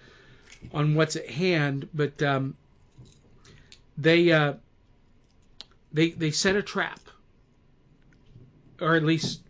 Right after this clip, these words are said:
you know, Jarvis points out when, when the necklace starts transmitting again, all of a sudden, he, he, and, and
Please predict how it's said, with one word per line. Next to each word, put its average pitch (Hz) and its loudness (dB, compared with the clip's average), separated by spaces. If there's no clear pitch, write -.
you 156 0
know, 147 0
Jarvis 160 -2
points 170 -4
out 170 -4
when, 156 0
when 147 -2
the 143 -2
necklace 156 -2
starts 151 -4
transmitting 151 -4
again, 135 -6
all 160 0
of 214 0
a 220 -6
sudden, 170 -10
he, 170 -4
he, 165 -6
and, 151 -4
and 147 -6